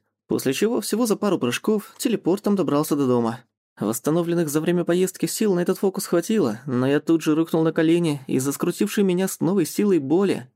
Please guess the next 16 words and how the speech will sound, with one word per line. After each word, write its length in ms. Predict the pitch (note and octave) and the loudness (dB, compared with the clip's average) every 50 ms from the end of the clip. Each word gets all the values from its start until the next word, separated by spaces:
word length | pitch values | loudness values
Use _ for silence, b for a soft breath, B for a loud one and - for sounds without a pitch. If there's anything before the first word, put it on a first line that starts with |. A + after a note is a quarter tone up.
| B B B B B B B B B B | B B B B B B B B B B
Да, 380 | - - - D3+ C#3+ C#3 C3 B2 | -4 0 0 2 2 2 2 0
напрягаться 520 | B2 B2 - D3 D3+ D#3 E3+ F3 - G3 | 0 -2 -2 -2 0 0 0 0 0 0
мне 100 | G3 G3 | 0 0
пока 240 | F#3 F#3+ F#3+ G3 F3+ | 0 -2 0 0 0
рановато, 540 | F3 F3+ F#3+ G3 F3 C3 B2 - - C#3 - _ _ _ - | 2 2 2 2 0 -2 -2 -4 -8 -10 -12 _ _ _ -6
но 200 | - A#2+ C#3+ F3+ | -4 -2 0 2
лучше 240 | G#3+ G#3+ G#3 - A3 | 0 0 0 -2 -2
уж 120 | G#3 - | -2 0
немного 320 | G#3 G3 F3+ F3+ F#3 F3+ | 0 2 2 0 0 0
потерпеть, 580 | F3+ F#3 - F3 D#3 - - A3 G3+ B2 - - | -2 -2 0 0 0 0 0 0 0 0 -4 -6
чем 240 | - - - B2+ C3 | -6 -2 -2 -2 0
тащиться 360 | C3 D#3 - - D#3+ - D#3+ | -2 -2 0 0 0 2 2
до 100 | C#3+ D3 | 2 2
дома 320 | C#3+ C#3+ D#3+ D#3+ D#3 D3+ D3 | 2 2 2 2 2 -2 -2
своим 280 | - - F3+ F3 D#3+ | -4 -2 0 0 0
ходом. 400 | D#3+ - G3+ F3+ C#3+ A#2 G2+ G#2 | 0 0 0 0 0 -2 -8 -10